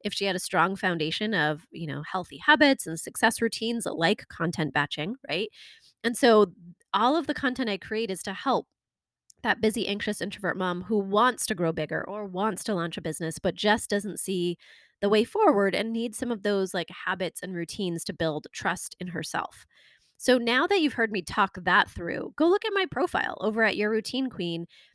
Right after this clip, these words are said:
and start to see, "Oh, yeah, that post speaks to that problem that that mom might have. That post speaks to, you know, crashing through a limiting belief."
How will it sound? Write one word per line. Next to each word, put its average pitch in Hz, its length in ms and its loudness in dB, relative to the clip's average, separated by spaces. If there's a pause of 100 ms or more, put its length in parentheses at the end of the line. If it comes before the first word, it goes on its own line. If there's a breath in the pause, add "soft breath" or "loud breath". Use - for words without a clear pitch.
(200 soft breath)
and 233 160 -2
start 247 220 0
to 220 80 -10
see, 254 240 0 (140)
"Oh, 285 340 8
yeah, 247 300 4
that 220 260 2
post - 500 0
speaks - 460 -8
to 180 320 -2
that 240 240 0
problem 180 400 -4
that 170 160 -2
that 165 160 -2
mom 165 240 -6
might 160 220 -6
have. - 320 -6 (400 soft breath)
That 226 240 2
post 233 340 -4
speaks - 440 -6
to, 180 420 0
you 175 100 -2
know, 165 220 -4 (200)
crashing 226 400 2
through 247 200 2
a 226 100 2
limiting 233 300 0
belief." 220 520 -2